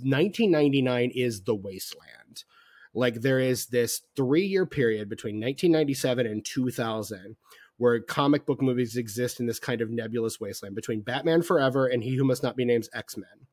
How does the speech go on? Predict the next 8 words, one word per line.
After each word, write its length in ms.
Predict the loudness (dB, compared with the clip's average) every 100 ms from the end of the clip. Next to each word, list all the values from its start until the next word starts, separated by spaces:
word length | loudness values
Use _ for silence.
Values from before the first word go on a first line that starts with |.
| _ _ _ _ _ _ _ -10
Uh, 160 | -8
George, 460 | 0 0 0 -4 -6
Joel 200 | -2 0
Schumacher's 500 | 4 4 4 0 0
Batman 340 | 0 0 2
and 120 | 2 2
Robin 400 | 0 -4 -4 -6
and 380 | -8 -8 -8 -10